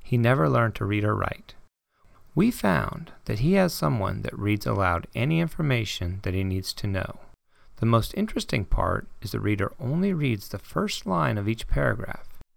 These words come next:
This way, the Rodinator gets the highlights but does not waste his precious time on the details. We are wondering if this is the way all governors of Illinois operate.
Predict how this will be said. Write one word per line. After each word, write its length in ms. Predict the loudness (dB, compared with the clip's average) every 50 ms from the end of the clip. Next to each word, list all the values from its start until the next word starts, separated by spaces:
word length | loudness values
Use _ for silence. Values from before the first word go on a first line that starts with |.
| _ -20 -20 -20 -20 -18 -16 -2 -2
This 260 | 0 0 0 0 0
way, 160 | 2 2 2
the 100 | 2 0
Rodinator 720 | 2 4 6 6 6 4 2 -2 -4 -2 -2 -2 -4 -4 -6 -12 -16 -18 -18 -20 -20 -20 -14 -4
gets 240 | -4 -2 -2 -2 -4
the 120 | -4 -4
highlights 580 | -4 -2 2 4 4 4 4 2 -2 -6 -10 -12
but 140 | -12 -8 -6
does 200 | -6 -6 -4 -2
not 300 | 2 2 2 2 2 0
waste 280 | 0 0 0 -2 -4
his 140 | -6 -8 -6
precious 400 | -4 -2 -2 -2 -2 -4 -6 -4
time 460 | -4 -2 0 0 0 0 0 -2 -4 -6 -6
on 160 | -4 -2 -2
the 80 | -4 -4
details. 840 | -2 -4 -4 -4 -4 -6 -8 -8 -10 -12 -14 -16 -18 -18 -18 -16 -18 -18 -18 -20 -20 _ _ _ _ _ _ _ _ _ _ -20 -20 -20 -20 -10 0
We 180 | 4 4 8
are 80 | 8 8
wondering 440 | 8 8 8 6 6 6 4 2 2
if 140 | 0 -2 -2
this 180 | -2 -2 0 -2
is 180 | -4 -4 -2
the 80 | -2 0
way 220 | 2 4 4 4
all 240 | 4 6 6 6 6
governors 440 | 6 4 2 2 2 -2 -2 -2 -2
of 60 | -4
Illinois 380 | -2 -2 0 0 0 -2 0 0
operate. 480 | 0 -2 -2 -2 -4 -4 -4 -4 -8